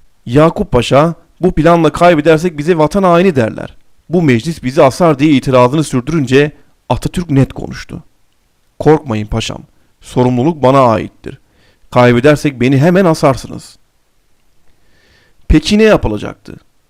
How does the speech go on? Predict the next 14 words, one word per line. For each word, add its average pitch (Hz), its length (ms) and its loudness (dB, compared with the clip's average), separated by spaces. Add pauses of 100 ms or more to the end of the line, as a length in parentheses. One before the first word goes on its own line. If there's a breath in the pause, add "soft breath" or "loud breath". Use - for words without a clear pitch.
(140)
Plan 147 320 0
neydi? 147 380 -2 (880)
Esasen 202 520 2
Yakup 160 360 0
Paşa 156 280 -2
haklıydı. 180 500 -2 (640)
Atatürk'ün - 520 -4
planı 127 260 0
ters 180 300 -2
cepheydi. - 420 -12 (640)
Taarruzdan 123 680 0
bir 185 100 0
gece 123 280 -2
önce 135 460 0